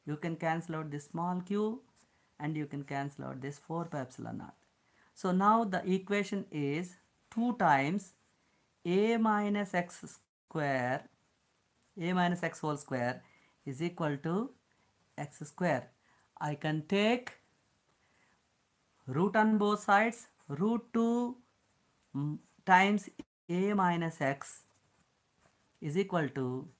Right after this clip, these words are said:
X, or root two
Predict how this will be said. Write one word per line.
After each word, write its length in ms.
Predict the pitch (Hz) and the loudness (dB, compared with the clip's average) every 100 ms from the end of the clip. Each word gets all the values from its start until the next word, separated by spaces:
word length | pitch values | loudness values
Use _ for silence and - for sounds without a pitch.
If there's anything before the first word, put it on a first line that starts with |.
| _ _ _ _ _ _ _ _ _ _ _ | _ _ _ _ _ _ _ _ _ _ _
X, 400 | 180 180 - - _ _ _ _ _ _ - | 0 0 -4 -16 _ _ _ _ _ _ 2
or 500 | 160 156 123 165 - _ _ _ _ _ | 6 6 6 4 0 _ _ _ _ _
root 460 | 143 135 185 247 262 - | -8 -2 2 2 0 0
two 520 | 202 165 147 139 165 | 2 4 2 0 -4